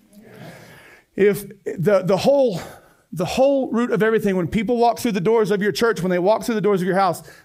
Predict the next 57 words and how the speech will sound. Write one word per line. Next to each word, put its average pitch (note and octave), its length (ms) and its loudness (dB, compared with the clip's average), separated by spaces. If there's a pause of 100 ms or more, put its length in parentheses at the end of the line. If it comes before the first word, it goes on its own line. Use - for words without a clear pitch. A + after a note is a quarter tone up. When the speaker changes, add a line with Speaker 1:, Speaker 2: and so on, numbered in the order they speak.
Speaker 2:
they F3+ 120 0
don't F#3+ 260 2
want G#3+ 140 0
to F#3+ 60 -2
sense G3 280 -4
negativity. E3 680 -2 (180)
We D#3+ 120 0
must F#3+ 260 0
eliminate F3 440 0
that. C3+ 320 -4 (260)
If - 80 -14
we're E3 80 0
gonna A3+ 160 0
have A3 340 0
a F#3 60 0
house F#3 280 0
of E3+ 100 -2
hospitality, G3 580 0
if D#3 60 -2
we're F3+ 80 -2
gonna G3 160 0
have F#3 180 0
honor, G3 460 0 (320)
if D#3 120 -2
we're F3+ 80 0
gonna G#3+ 140 0
be G3 140 0
honest G#3+ 300 0
with A3+ 120 0
each F3+ 140 -2
other, A3+ 380 0 (400)
listen, F3+ 340 0
it's D#3 100 -4
not A3 160 0
that A3 80 -2
you A3 60 0
don't A3 160 0
speak A3 220 -4
the G#3+ 80 0
truth A3+ 260 -2
in G3+ 80 2
love, G3+ 560 2
but F3 140 -2
we E3+ 100 2
have G#3+ 220 0
to G#3+ 80 0
eliminate G3+ 260 0
negativity F3+ 500 0
from D#3+ 120 -4
the C#3+ 60 -4
family. D3 360 -2 (400)
Okay, F3 160 2
the F3 140 0
fourth A#3 260 0
thing A#3 200 2
is F3+ 140 0
this, G3+ 220 2